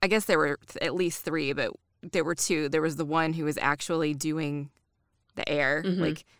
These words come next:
Speaker 1: they pulled her right out. And then the, the squ-, the
Speaker 2: The Inferni.
Speaker 1: the fire one. The, yeah, the Inferni. She was like, "Come here, you coward." And he's like, "Okay," and eats
Speaker 2: Yeah.
Speaker 1: her. <laughs>
Speaker 2: Yeah, that was nice.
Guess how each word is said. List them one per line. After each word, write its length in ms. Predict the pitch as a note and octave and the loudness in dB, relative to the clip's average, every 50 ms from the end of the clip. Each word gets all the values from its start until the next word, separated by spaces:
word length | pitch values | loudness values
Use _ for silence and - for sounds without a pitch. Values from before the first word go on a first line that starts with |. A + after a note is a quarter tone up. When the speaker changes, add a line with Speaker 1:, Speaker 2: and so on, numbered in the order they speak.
| _ _ | _ _
Speaker 1:
they 80 | - D#3 | -8 -4
pulled 280 | - - A3+ A3+ A3 | 0 2 4 4 6
her 160 | C4 C4 C4 A#3+ | 10 10 12 12
right 180 | F#3+ F3+ E3 D#3+ | 12 10 8 8
out. 340 | D#3 D#3 D#3+ F3+ F3+ - - - - - - - - - | 8 10 10 10 8 6 4 -4 -14 -20 -20 -20 -14 -2
And 180 | - F#3 F#3 F3+ | 0 2 2 4
then 520 | F#3 F#3 F3+ F3 F3 F3 E3+ E3+ F3 E3 - - | 4 6 6 6 4 4 2 2 0 -2 -4 -6
the, 240 | - E3 F3+ F3 E3+ | -2 0 2 2 4
the 100 | D#3 - | 2 0
squ-, 400 | D#3+ - - - - - - E3+ | -2 -4 -6 -8 -10 -12 -8 -2
the 400 | - E3+ D#3 D3+ D3+ D#3 D3+ C#3+ - _ _ _ _ _ _ _ - | 0 2 2 4 2 2 0 -2 -6 _ _ _ _ _ _ _ -2
Speaker 2:
The 100 | G3 F#3+ | 0 2
Inferni. 300 | F3+ F3 - - F#3 F3 | 2 4 4 4 4 4
Speaker 1:
the 60 | E3 E3+ | 6 4
fire 340 | F3+ F3 F3+ F3 E3+ E3 | 6 6 6 6 6 4
one. 380 | D#3 D3 D3 C#3+ D3+ D3+ E3+ F3 | 4 2 0 -2 -2 -4 -6 -6
The, 80 | F3+ E3 | -6 -4
yeah, 240 | - E3 F3 D3+ C#3+ C#3 | 2 4 6 6 6 4
the 100 | D#3 D#3+ | 2 -2
Inferni. 560 | E3 D#3+ - - F#3+ G3+ G#3 G3 E3 D#3 D#3+ | -2 -4 0 2 4 4 4 4 2 0 0
She 180 | - - - G3+ | -2 -2 -2 -2
was 120 | G3+ G3 | -2 -2
like, 160 | G#3+ G#3+ - | -2 -4 -2
"Come 180 | - - F#4 F#4 | 0 2 4 4
here, 180 | F#4 F4+ E4+ E4 | 4 4 4 4
you 160 | D#4 D#4 D4 | 2 2 0
coward." 460 | - - - C#4+ C4+ D4 D4+ D4+ C4+ | 0 2 4 6 8 8 8 6 6
And 80 | G#3+ G#3 | 4 2
he's 160 | G#3+ G#3 - | 0 2 2
like, 160 | G#3+ G3+ - | 0 0 4
"Okay," 360 | - G3+ - - - B3+ C#4+ G4 A#4 A#3+ | 4 4 4 6 8 8 10 10 8 6
and 140 | F#3 E3 - - | 6 4 0 -2
eats 220 | F3+ F3+ F#3+ F#3+ | -2 0 0 2
Speaker 2:
Yeah. 160 | D3 C#3+ D3 - | 4 4 4 4
Speaker 1:
her. 20 | - _ - - - - - | 2 _ -8 -2 0 2 2
<laughs> 0 | - - - A4+ - - C5+ A#4+ - - C5+ - - - C#5+ - _ _ | 4 4 2 2 10 10 10 10 10 6 4 4 4 0 -6 -6 _ _
Speaker 2:
Yeah, 480 | - G3 F3+ - F2 G3 G3 F#3+ G3 - - | -8 -6 -4 -4 -4 -4 -4 -6 -6 -6 -4
that 200 | - F3+ F#3 F#3+ | -4 -4 -2 -2
was 160 | F#3 E3 - | -4 -4 -4
nice. 320 | E3 F3 F3+ F3+ - - | -6 -6 -6 -8 -10 -14